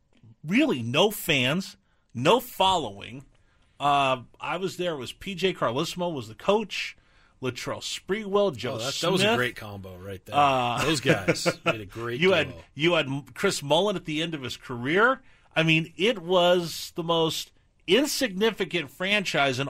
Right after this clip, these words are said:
Speaker 1: all of sports.
Speaker 2: I will say this, Warri-, the Warriors fans have always been good fans, and, and even during the bad times, and, and I have to say that when they won their first title, I felt really good.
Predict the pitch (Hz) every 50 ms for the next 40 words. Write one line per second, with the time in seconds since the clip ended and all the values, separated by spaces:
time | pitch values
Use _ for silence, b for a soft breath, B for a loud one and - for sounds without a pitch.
0 | - - - 160 180 202 214 208 185 160 120 - - - - - - - 196 202
1 | 151 - - - - 139 165 190 233 254 - - 208 185 165 156 123 117 117 127
2 | 160 196 214 226 214 170 135 139 139 143 135 143 160 190 208 220 208 196 180 -
3 | - - 139 143 143 131 113 101 92 90 87 87 - - 110 104 - - 117 120
4 | 135 143 147 147 131 113 104 110 113 110 104 104 98 95 95 95 92 90 _ _
5 | _ _ _ _ _ _ _ _ _ _ _ _ _ _ _ - - 123 120 120
6 | 123 120 110 98 - 104 101 101 98 90 85 78 - - - - - - - -
7 | 117 117 113 113 110 107 - 110 110 110 107 107 101 - 127 139 151 151 151 160
8 | 156 147 139 143 139 139 135 127 120 104 110 104 104 110 113 113 - 131 127 127
9 | 123 123 123 123 117 - - 123 110 113 110 - 113 110 110 110 107 151 160 -
10 | - - - - 143 123 117 113 107 104 101 110 110 113 120 151 156 156 147 143
11 | 123 - - 127 113 - - - 120 113 104 92 101 120 - - 147 113 107 101
12 | 104 110 110 101 101 92 98 98 90